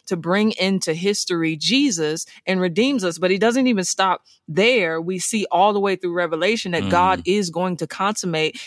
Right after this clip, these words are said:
Speaker 1: and bring us all back to himself.
Speaker 2: You better teach us.
Speaker 1: And so for that reason, I know that God's hand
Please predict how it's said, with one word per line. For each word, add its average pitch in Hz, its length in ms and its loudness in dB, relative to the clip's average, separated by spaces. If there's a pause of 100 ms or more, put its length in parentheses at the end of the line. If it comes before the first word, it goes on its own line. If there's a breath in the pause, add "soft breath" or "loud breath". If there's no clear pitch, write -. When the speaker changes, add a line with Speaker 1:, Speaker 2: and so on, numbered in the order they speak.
(100)
Speaker 1:
and 170 140 -2
bring 185 220 0
us 170 120 0
all 170 260 2
back 160 240 -2
to 147 100 -18
himself. 151 440 -6
Speaker 2:
You 127 60 2
better 120 220 2
teach 117 340 -2
us. 92 220 -6
Speaker 1:
And 226 120 4
so 208 200 2
for 220 260 -2
that 196 160 2
reason, 196 320 -2
I 180 120 0
know 190 180 0
that 165 240 -2
God's 180 480 0
hand 190 840 0